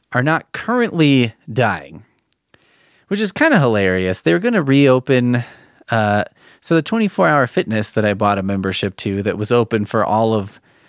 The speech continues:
maybe four months total, um, is shutting down completely. So I guess they won't be reopening ever. And, uh,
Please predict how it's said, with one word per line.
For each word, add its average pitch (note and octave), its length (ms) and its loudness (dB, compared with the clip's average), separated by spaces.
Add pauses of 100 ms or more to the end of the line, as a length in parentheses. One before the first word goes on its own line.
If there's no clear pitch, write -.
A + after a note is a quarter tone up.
(260)
maybe A2+ 220 0
four A#2+ 380 0
months A2+ 420 0
total, F#3 540 0 (460)
um, G#2+ 480 0 (380)
is A2 320 0 (100)
shutting A2+ 400 0
down F#2+ 320 -2
completely. F#2+ 600 -6 (340)
So G#2+ 200 0
I G2+ 100 0
guess A2+ 180 0
they A2 160 2
won't G#2 220 0
be G2 140 -2
reopening F#2+ 760 -4
ever. F#2 420 -6 (800)
And, A2+ 340 -2
uh, G#2 340 0